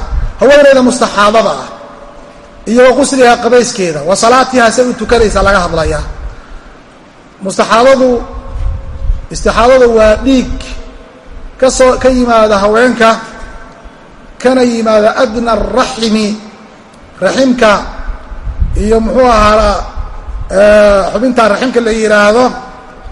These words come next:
meesha u sokeeda sagaysa xidid ku yaallo oo caadi la yidhaahdo magaciisa, xididkaasaa fasaad ku dhacaa oo dhiigga ka faka-, ka socdaa.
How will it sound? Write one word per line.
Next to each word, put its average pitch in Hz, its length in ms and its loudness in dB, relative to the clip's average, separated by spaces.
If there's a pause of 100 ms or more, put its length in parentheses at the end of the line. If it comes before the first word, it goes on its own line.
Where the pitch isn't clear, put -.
(480)
meesha 240 340 2
u 247 120 0
sokeeda 220 560 2
sagaysa 208 420 -2
xidid 240 260 0
ku 247 100 -4
yaallo 233 380 2
oo 208 100 2 (120)
caadi 233 320 0
la 220 120 0
yidhaahdo 208 320 0
magaciisa, 220 500 0 (680)
xididkaasaa 226 580 0
fasaad 214 340 -2
ku 240 80 -2
dhacaa 226 380 2 (540)
oo 196 120 -2
dhiigga 247 280 -2
ka 254 120 0
faka-, 214 280 0
ka 233 80 0
socdaa. 226 400 0